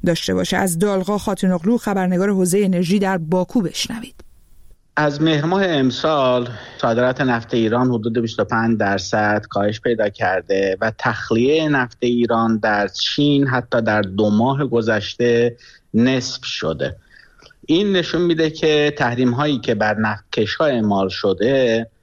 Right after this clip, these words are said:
Speaker 2: حدود شصت نفتکش ت-، تأثیر قابل توجهی داشته، خصوصاً که چین هم ورود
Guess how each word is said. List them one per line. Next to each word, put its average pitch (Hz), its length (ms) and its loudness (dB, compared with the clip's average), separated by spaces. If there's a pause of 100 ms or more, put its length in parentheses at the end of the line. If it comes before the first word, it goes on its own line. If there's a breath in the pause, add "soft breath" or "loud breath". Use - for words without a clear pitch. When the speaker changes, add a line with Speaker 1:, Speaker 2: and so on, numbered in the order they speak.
(240)
Speaker 2:
حدود 135 500 2 (520)
شصت 123 500 -2
نفتکش 147 960 0 (280)
ت-، - 180 -2
تأثیر 123 800 2
قابل 110 340 0
توجهی 104 600 0
داشته، 135 400 0 (100)
خصوصاً 117 540 0
که 117 600 2 (200)
چین 127 340 2
هم 117 720 0
ورود 107 280 0